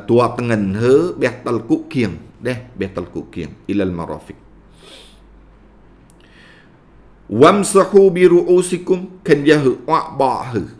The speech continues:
Ah, kan dia beri wak bak. Eh, kan dia beri wak kak hu. Ah, ru'usikum ni kak. Nah. Kan dia beri wak kak hu.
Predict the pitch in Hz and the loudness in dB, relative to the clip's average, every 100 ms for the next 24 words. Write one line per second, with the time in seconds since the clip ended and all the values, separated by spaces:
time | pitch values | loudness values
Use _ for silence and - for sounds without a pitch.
0 | - - - _ - 76 82 90 117 117 | -20 -20 -20 _ -16 -10 -10 -8 -4 -2
1 | 113 101 95 113 - 98 85 - - 160 | 0 -2 -2 -6 -8 -8 -10 -12 -2 2
2 | 170 117 98 - - 143 147 120 120 113 | 2 2 -2 -10 -6 0 0 2 -2 -2
3 | 120 - - 151 - 147 107 - - _ | -8 -6 0 0 0 -4 -4 -6 -20 _
4 | - 80 80 117 151 139 147 - 107 123 | -16 -10 -4 -2 0 0 -2 -4 -6 -6
5 | - - - _ - 156 - - - _ | -12 -12 -14 _ -6 -6 -6 -20 -20 _
6 | _ _ - 104 117 110 107 - 120 - | _ _ -8 -4 -2 0 0 0 -4 -8
7 | - - 87 | -10 -14 -14